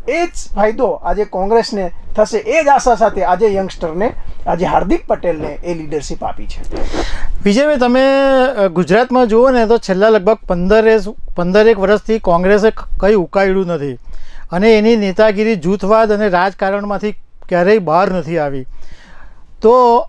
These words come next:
Speaker 2: આવા સંજોગોમાં અને જ્યારે કોંગ્રેસ પાસે એવી કોઈ કાર્યકરોની ફોજ પણ નથી, તો હાર્દિક પટેલ કેટલો સમય ટકશે એવું તમને લાગે છે?
Speaker 1: હવે કેટલો સમય ટકશે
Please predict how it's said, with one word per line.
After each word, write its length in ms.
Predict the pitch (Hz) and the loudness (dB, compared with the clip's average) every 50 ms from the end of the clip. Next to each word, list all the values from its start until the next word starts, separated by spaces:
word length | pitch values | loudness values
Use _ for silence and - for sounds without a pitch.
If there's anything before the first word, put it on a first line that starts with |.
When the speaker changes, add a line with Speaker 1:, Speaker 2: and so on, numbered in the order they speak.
| - - - | -8 -6 -2
Speaker 2:
આવા 340 | 180 175 185 196 226 254 240 | 0 0 2 2 2 0 0
સંજોગોમાં 760 | - 214 202 196 196 196 226 220 214 214 208 208 208 202 - | -2 -4 -6 -4 -2 0 0 0 0 -2 -2 0 -2 -2 -2
અને 280 | - 185 185 202 220 220 | -4 -6 -4 -2 -2 -2
જ્યારે 380 | 175 160 175 175 180 202 220 | -2 -2 -2 0 2 2 0
કોંગ્રેસ 420 | 226 - 190 170 170 185 214 202 - | 2 2 0 0 2 2 0 0 2
પાસે 280 | - 202 190 - 220 | 0 -2 -2 0 -2
એવી 360 | 220 220 190 190 180 202 220 - | -2 0 -2 -2 -2 -2 -4 -4
કોઈ 260 | - - 214 214 220 | 0 2 4 4 4
કાર્યકરોની 600 | - - 185 170 196 208 190 208 190 196 202 226 | 2 0 0 0 0 -2 -2 -2 -2 -2 0 0
ફોજ 360 | 220 - - 202 220 220 196 | -2 0 2 2 2 2 0
પણ 180 | 208 - 214 196 | -4 -6 -6 -6
નથી, 240 | 180 160 139 - 143 127 - - - - - - - - - - - | -6 -6 -6 -6 -6 -6 -6 -6 -8 -12 -20 -20 -18 -14 -12 -8 0
તો 340 | - 226 247 262 262 285 302 - - - - - - - - - - - - | 2 4 4 6 4 2 0 -4 -10 -12 -12 -12 -14 -16 -16 -16 -18 -12 -4
હાર્દિક 520 | - 175 175 180 175 175 254 294 269 - - | 0 0 0 0 0 0 -2 -2 -2 -2 -2
પટેલ 340 | 247 233 247 254 269 262 - - - | 0 2 4 2 2 2 -2 -4 -2
કેટલો 360 | 226 220 - - 285 302 294 | -2 -2 -2 0 2 2 2
સમય 340 | - - 226 214 233 247 240 | 2 0 -2 0 0 0 0
ટકશે 400 | - - 208 185 - - - 214 | 0 -2 -2 -2 -2 -2 -2 0
એવું 140 | 196 190 | 0 2
તમને 260 | - 180 165 160 160 156 | 0 0 -2 -4 -8 -8
લાગે 300 | 151 139 123 135 131 127 | -8 -8 -8 -10 -12 -14
છે? 120 | 123 123 117 - - - - - - - - | -14 -18 -20 -20 -20 -20 -20 -20 -20 -20 -18
Speaker 1:
હવે 360 | 180 180 202 220 226 240 - - - - - - | -16 -16 -14 -14 -14 -16 -16 -20 -20 -18 -14 -10
કેટલો 280 | - 202 196 - 247 240 | -10 -8 -6 -4 -4 -4
સમય 260 | - - 247 247 254 | -4 -4 -4 -4 -4
ટકશે 720 | 208 - - 208 202 - - - - 262 220 - - | -6 -4 -6 -6 -6 -6 -8 -4 0 0 0 0 -2